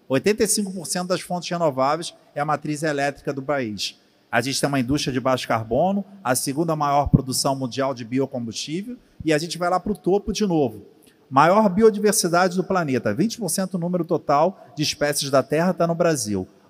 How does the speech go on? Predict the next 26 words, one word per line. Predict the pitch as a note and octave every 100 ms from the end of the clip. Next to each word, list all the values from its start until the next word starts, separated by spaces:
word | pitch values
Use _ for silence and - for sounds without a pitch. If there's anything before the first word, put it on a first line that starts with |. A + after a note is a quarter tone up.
| -
Ampla | G3 A#3+ G#3+
cobertura | G#3+ F#3+ E3 G3+ G3
florestal, | - F#3 E3 D3 - E3 F#3+
isso | -
pro | -
mercado | D#3+ C#3 E3 D3+
de | D3
carbono | D3 B2+ B2+ D3+ F#3+ - _ -
é | C3+
um |
grande | C3+ D#3+ E3+
avanço, | E3 A#2+ C3+ E3 F#3 - _
cinquenta | - - C#3+ E3 G#3 G3
e |
oito | F#3+ F#3+
por | E3
cento | - F3
do | E3
território | E3 D#3+ E3 E3+
nacional. | E3 - F3 C#3+ F#2+ F#2+ _ -
E | G#3
a | G#3
caixa | G#3 - G3
d'água | F#3 F#3+ G3
do | A3
mundo. | D3+ C#3